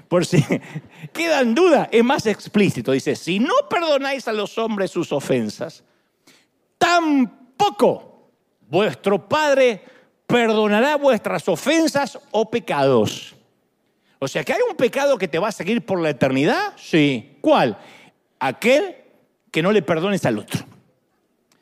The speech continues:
Una cosa es estar atrapados en un ciclo de falta de gracia con un cónyuge,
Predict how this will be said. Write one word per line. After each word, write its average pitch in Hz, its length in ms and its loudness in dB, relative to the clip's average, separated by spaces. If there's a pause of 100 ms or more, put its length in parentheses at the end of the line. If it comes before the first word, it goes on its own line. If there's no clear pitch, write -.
(1040)
Una 165 240 0
cosa 302 280 0
es 185 80 -4
estar 190 200 -2
atrapados 196 500 -2
en 160 120 -4
un 185 160 -2
ciclo 226 460 -4
de 170 120 -4
falta 202 400 -4
de 156 80 -2
gracia 185 380 -4
con 156 140 -4
un 160 100 -4
cónyuge, 170 760 -4